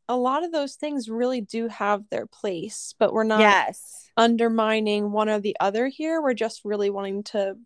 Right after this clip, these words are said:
Speaker 1: bring to light the easy things that really, most often than not, they can't hurt us.
Speaker 2: Yes.
Speaker 1: Um,
Speaker 2: I'm
Speaker 1: so why
Speaker 2: glad
Speaker 1: not?
Speaker 2: Yeah.
Speaker 1: Why not try them? Yeah.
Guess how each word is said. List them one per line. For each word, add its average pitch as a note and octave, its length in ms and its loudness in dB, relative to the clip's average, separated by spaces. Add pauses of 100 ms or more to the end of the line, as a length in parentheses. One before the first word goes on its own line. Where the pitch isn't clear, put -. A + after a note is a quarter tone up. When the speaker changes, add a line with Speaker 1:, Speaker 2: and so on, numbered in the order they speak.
Speaker 1:
bring G#3 240 0
to G#3+ 140 -4
light G3 300 2
the - 160 -10
easy A#3 260 -2
things G#3 400 -4
that G#3 180 -4
really, D4+ 340 -2 (540)
most D#4+ 440 4
often A#3+ 340 0
than G#3 160 -2
not, G3 260 -6 (480)
they A3 160 -4
can't C4 340 -6
hurt - 380 4 (680)
us. E3+ 160 2
Speaker 2:
Yes. - 420 -2 (500)
Speaker 1:
Um, E3 540 -2
Speaker 2:
I'm A3+ 60 -10
Speaker 1:
so A3 160 2
why G#3 180 4
Speaker 2:
glad - 20 -2
Speaker 1:
not? F#3+ 200 -6 (540)
Speaker 2:
Yeah. A#3 160 4
Speaker 1:
Why C#4+ 40 8
not C#4 160 4
try B3 200 4
them? G3 280 -12
Yeah. A3+ 260 -6